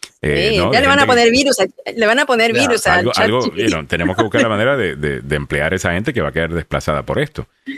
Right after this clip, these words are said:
Speaker 1: eh, o de
Speaker 2: Oye.
Speaker 1: invertir en educación para esas personas, para que hagan otra cosa, no sé.
Speaker 3: Ya.
Speaker 1: Eh,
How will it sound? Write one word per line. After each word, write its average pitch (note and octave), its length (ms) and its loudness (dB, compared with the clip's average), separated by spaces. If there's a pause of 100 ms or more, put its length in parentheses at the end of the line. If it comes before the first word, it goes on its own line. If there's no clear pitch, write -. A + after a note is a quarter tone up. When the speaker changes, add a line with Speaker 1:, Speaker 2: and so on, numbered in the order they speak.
(160)
Speaker 1:
eh, C#2+ 460 -2
o - 60 2
de G#3+ 80 4
Speaker 2:
Oye. F#2+ 100 4
Speaker 1:
invertir F#2 360 0
en G#2+ 120 0
educación F#2+ 460 -2
para F2 120 0
esas D#2 160 -4
personas, B2+ 400 -2
para - 160 -4
que C2+ 80 -2
hagan D2+ 200 0
otra - 200 -6
cosa, - 300 -4
no A#2+ 80 -10
sé. E3+ 220 -4 (220)
Speaker 3:
Ya. B2 220 -2
Speaker 1:
Eh, E2 360 0